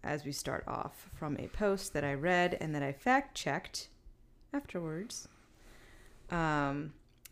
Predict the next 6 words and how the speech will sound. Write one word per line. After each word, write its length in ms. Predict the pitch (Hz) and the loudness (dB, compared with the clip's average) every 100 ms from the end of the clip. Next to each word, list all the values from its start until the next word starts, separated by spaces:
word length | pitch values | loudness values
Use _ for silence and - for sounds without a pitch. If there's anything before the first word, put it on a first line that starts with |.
| - - | -14 0
so, 480 | - 220 220 220 - - - - - - - - | 8 10 10 8 4 -16 -20 -20 -20 -20 -8 -2
to 100 | 226 | 6
keep 220 | 320 320 | 6 4
the 60 | |
theme 320 | - 214 202 185 | 4 6 8 8
going, 560 | 170 151 151 143 180 | 6 6 4 0 -2